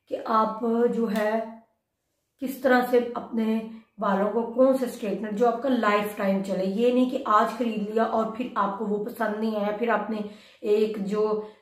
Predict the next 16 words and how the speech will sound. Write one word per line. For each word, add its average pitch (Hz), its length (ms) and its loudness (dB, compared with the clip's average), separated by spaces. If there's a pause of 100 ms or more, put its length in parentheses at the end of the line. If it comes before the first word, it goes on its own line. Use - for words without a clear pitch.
नया 220 260 2
straightener 202 480 -4
buy 180 320 0
करना 196 180 -4
है। - 120 -4
इस - 120 -4
straightener 262 360 0
से 294 140 -2
जोर 220 340 2
बहुत 214 300 2
लगता 233 260 0
है, 196 100 0
धुआं 208 360 0
बहुत 226 320 4
छोड़ता 269 320 0
है, 269 180 -6